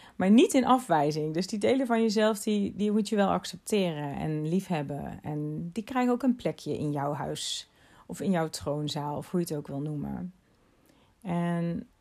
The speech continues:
daar worden ze rustig van. En dat is fijn. Want dan ben je ook weer de baas over je eigen leven.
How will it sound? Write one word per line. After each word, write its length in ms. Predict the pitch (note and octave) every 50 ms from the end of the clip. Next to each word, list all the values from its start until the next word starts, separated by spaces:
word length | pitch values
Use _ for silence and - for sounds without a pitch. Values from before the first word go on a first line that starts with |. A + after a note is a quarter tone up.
| - - -
daar 120 | - C#4+
worden 200 | C4+ C4 A#3+ G#3+
ze 80 | G3 G3+
rustig 360 | G3+ G3+ - - G3 - -
van. 320 | - D3+ C#3+ C#3 - - - _ _ _ _ _ _
En 120 | - G#3+
dat 120 | G3 A#3+
is 80 | A#3 -
fijn. 300 | - - F#3 E3 C#3+ C3 B2 - - - _ _ _ _ _ _
Want 80 | G#3+
dan 100 | G#3+ A3+
ben 100 | G#3+ A#3
je 80 | A#3 A3
ook 140 | A3+ A3 -
weer 120 | G#3+ G3+
de 80 | F#3+ F3
baas 320 | - F3 E3 E3+ E3+ -
over 220 | D#3 D#3+ D#3 E3
je 60 | D#3+ -
eigen 300 | - D3 D#3+ D3 D#3+ D3
leven. 480 | D3 D3 C#3+ C#3+ - - - - F3+